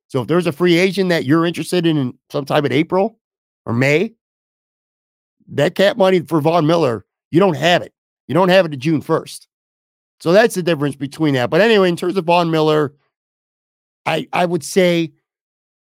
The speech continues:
I mean, I have him on the realistic case here, so I can't say it's impossible, but it is just really highly unlikely because of the money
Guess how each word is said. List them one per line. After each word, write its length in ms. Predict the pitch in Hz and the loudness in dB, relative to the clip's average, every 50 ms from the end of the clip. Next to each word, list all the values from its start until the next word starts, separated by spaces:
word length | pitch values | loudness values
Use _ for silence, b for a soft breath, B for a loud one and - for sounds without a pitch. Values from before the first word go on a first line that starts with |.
| _ - | _ -6
I 120 | - 143 156 | -4 -2 0
mean, 180 | 147 156 151 | 2 2 2
I 80 | 139 131 | 2 2
have 160 | 143 170 180 | 2 2 2
him 100 | 175 175 | 2 2
on 140 | 170 160 156 | 0 0 0
the 80 | 143 139 | 0 0
realistic 640 | 131 147 160 156 135 139 143 127 - - 143 - | 0 0 0 0 0 -2 -4 -6 -6 -8 -14 -12
case 260 | - - 127 117 95 - | -10 -10 -10 -10 -10 -12
here, 120 | 113 113 | -12 -10
so 100 | - 135 | -8 -8
I 60 | 127 | -6
can't 260 | 120 - 170 160 - | -4 -4 -4 -4 -4
say 260 | - 175 160 151 151 - - | -4 -4 -4 -4 -4 -6 -8
it's 160 | 143 139 143 | -8 -8 -8
impossible, 720 | 143 123 117 135 127 127 123 - - 113 110 123 117 113 104 | -8 -10 -8 -6 -6 -6 -6 -6 -8 -10 -8 -8 -6 -6 -6
but 260 | 95 120 135 - - _ _ _ _ _ _ _ _ _ _ _ _ | -6 -6 -6 -6 -8 _ _ _ _ _ _ _ _ _ _ _ _
it 140 | - 190 196 | 2 2 4
is 100 | 180 156 | 4 2
just 220 | 131 170 160 117 113 | 2 0 -2 -2 -4
really 480 | 117 131 151 160 160 156 147 147 139 | -4 -2 0 2 2 2 2 0 -2
highly 480 | 127 123 147 147 147 147 143 139 139 143 143 | -4 -2 0 0 0 0 0 0 -2 -2 -2
unlikely 800 | 151 147 139 135 139 139 139 - - 139 139 135 127 123 120 120 _ _ _ _ _ _ _ - | -2 -2 0 0 0 -2 -2 -4 -6 -6 -6 -6 -6 -8 -10 -12 _ _ _ _ _ _ _ -14
because 560 | 127 127 - - - 156 185 196 208 190 185 | -14 -14 -10 -6 -2 0 0 0 0 0 -2
of 100 | 208 202 | -4 -2
the 80 | 196 190 | -2 0
money 480 | 175 151 143 139 135 131 135 139 139 | 0 2 2 2 0 -2 -4 -6 -10